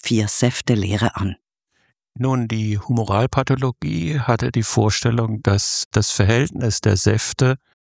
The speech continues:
Speaker 2: ausschlaggebend ist für Gesundheit und Krankheit und auch der Beschaffenheit der Säfte. Und Paracelsus ging aber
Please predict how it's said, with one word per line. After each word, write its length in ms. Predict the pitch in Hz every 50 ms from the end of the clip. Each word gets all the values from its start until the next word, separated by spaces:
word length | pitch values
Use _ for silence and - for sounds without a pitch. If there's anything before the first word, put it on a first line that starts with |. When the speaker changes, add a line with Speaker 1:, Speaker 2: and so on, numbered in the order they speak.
| _ -
Speaker 2:
ausschlaggebend 760 | - 104 123 - - 135 120 117 - - 107 104 104 98 -
ist 160 | 104 113 -
für 160 | - - 113 113
Gesundheit 560 | 110 101 - 110 110 123 123 117 113 - -
und 160 | 104 104 -
Krankheit 560 | - - 92 101 135 - - 123 131 143 -
und 120 | - 113 -
auch 160 | - - -
der 360 | - 117 107 107 95 - - - _ _ _ -
Beschaffenheit 720 | - 104 90 - - 156 - - 147 113 92 92 92 -
der 100 | - 90
Säfte. 640 | - - - 82 82 - - - - 101 98 98 135 -
Und 340 | - 98 98 98 - - - _ _ - - - - - _ _ _ _
Paracelsus 880 | - 117 107 104 107 - - 135 135 151 160 - 151 147 143 - - - -
ging 220 | 151 147 165 - - -
aber 640 | - 117 123 131 131 127 123 123 120 123 123 113